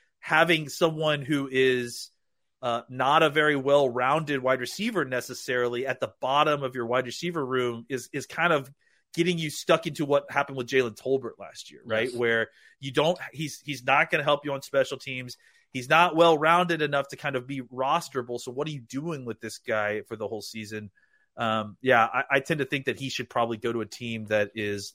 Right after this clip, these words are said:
Speaker 1: looking for this archetype more than, than the Cowboys.
Speaker 2: Well, it's really interesting that the Cowboys did bring him in because they do have Tolbert sitting behind CeeDee Lamb, who Tolbert at South Alabama was really mostly a slot receiver,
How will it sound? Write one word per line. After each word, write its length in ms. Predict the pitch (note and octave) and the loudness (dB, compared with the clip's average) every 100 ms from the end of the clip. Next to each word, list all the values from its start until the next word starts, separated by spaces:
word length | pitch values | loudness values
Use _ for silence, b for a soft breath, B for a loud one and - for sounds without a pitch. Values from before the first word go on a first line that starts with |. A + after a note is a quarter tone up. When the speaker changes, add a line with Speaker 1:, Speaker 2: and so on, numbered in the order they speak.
| _ _ A2+ | _ _ 0
Speaker 1:
looking 320 | C#3+ D3+ C#3+ | 2 2 -4
for 140 | - A2+ | -4 -4
this 200 | A2 - _ | -4 -8 _
archetype 560 | B2 A#2+ - G#2+ G2+ - A2+ | -2 -2 -4 -4 -4 -6 -6
more 200 | A2 G#2+ | -4 -2
than, 220 | G#2 G2 - | -4 -10 -14
than 80 | |
the 60 | F#2+ | -14
Cowboys. 500 | - G2+ - - - | -10 -8 -10 -16 -2
Speaker 2:
Well, 140 | G#3 F#3 | 4 4
it's 200 | F3+ G#3+ | 4 0
really 240 | A#3 E3+ | 0 0
interesting 380 | D#3+ E3 C#3+ B2 | -2 -4 -8 -8
that 120 | G#2+ | -8
the 80 | A2 | -8
Cowboys 380 | A#2+ A#2 A#2 G#2+ | -2 0 0 -2
did 220 | C3+ C3+ | -4 -2
bring 180 | A#2+ A2+ | -4 -2
him 140 | G#2+ | -2
in 120 | B2 | -4
because 340 | B2+ - D#3+ F3+ | -6 0 0 2
they 100 | F#3+ | 0
do 140 | G#3+ | 2
have 240 | B3 G3+ B2+ | 4 4 4
Tolbert 500 | D3 B2+ A2 F#2 - | 2 2 2 -6 -8
sitting 280 | - C3 A#2 | -4 -2 -2
behind 340 | G#2+ A2+ A2 | -2 -2 -4
CeeDee 260 | - A#2 A2 | -6 -6 -4
Lamb, 220 | A2 G#2 | -4 -4
who 140 | B2 | -6
Tolbert 400 | B2 D#3 D#3 D#3 | 2 2 4 2
at 240 | C3+ C#3+ - | 2 0 2
South 280 | D3 C#3 | 4 4
Alabama 640 | C#3 B2+ A#2 C3 C3+ A#2+ A2+ b b b b b - | 4 2 2 0 2 0 -2 b b b b b -4
was 200 | D3 C#3 | -2 4
really 260 | A3+ D#4 | 4 6
mostly 400 | G3 G3 F#3+ A3 | 4 4 4 4
a 80 | G3 | 2
slot 360 | - E3+ G3 D3+ | 2 2 2 0
receiver, 500 | C3+ B2+ G#2+ F2+ | -6 -8 -8 -12